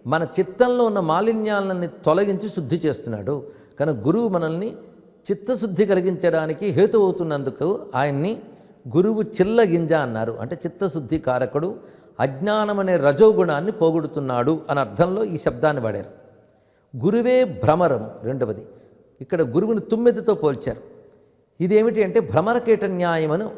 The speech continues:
ఒక అంశం ఉన్నది, దాన్ని చెప్తున్నారు. భ్రమరం అనగా తుమ్మెద. తుమ్మెదకి సంతానం ఉండదుట. అందుకు తుమ్మెద ఏం చేస్తుందంటే ఏదో ఒక కీటకాన్ని కాటు వేస్తుంది. ఆ కాటు వేసిన వెంటనే ఆ కీటకం స్పృహ తప్పిపోతుంది.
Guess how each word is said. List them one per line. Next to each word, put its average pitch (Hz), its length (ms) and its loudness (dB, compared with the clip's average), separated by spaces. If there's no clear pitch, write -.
ఒక 147 140 -6
అంశం 147 260 0
ఉన్నది, 117 220 -2
దాన్ని 131 220 0
చెప్తున్నారు. 127 420 -2
భ్రమరం 190 360 2
అనగా 196 220 0
తుమ్మెద. 170 400 0
తుమ్మెదకి 202 560 -2
సంతానం 180 680 0
ఉండదుట. 143 360 -2
అందుకు 156 160 -2
తుమ్మెద 208 300 2
ఏం 208 140 4
చేస్తుందంటే 190 720 -4
ఏదో 214 260 2
ఒక 240 180 0
కీటకాన్ని 226 760 -2
కాటు 185 300 2
వేస్తుంది. 123 380 -4
ఆ 117 60 -8
కాటు 214 360 2
వేసిన 233 340 2
వెంటనే 196 420 2
ఆ 170 140 -2
కీటకం 202 600 0
స్పృహ 202 340 0
తప్పిపోతుంది. 135 600 -2